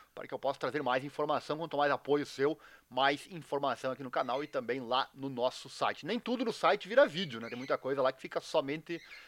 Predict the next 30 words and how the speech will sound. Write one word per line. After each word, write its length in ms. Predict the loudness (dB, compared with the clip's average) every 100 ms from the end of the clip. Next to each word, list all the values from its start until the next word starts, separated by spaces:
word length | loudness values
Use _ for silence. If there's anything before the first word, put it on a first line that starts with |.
| -16
no 180 | -12 -6
site. 380 | 2 4 2 -2
Então 140 | -2
acesse 300 | 0 0 -2
com 120 | -4
frequência 580 | -6 -4 -2 -2 -2 -4 -8 -18 -14
informatudo 680 | -12 6 8 8 2 -2
ponto 240 | 0 -2 -2
com 160 | -6
ponto 220 | -4 -8 2
B 100 | 4
R. 100 | 4
A 40 |
minha 160 | 2 2
meta 400 | 2 8 8 8 0 -12 -6
é 80 | -2
todo 400 | 4 8 8 8
dia 260 | 8 8 8
trazer 360 | 4 4 0
matérias 600 | 2 0 2 2 2 -2
das 220 | -6 -8
três 240 | 0 0 0
categorias 460 | -2 -2 -2 -4
que 60 | -4
eu 60 | -2
falei 200 | 2 4
agora 180 | 6
há 40 | 4
pouco, 360 | 2 -4 -8
né? 180 | -12 -14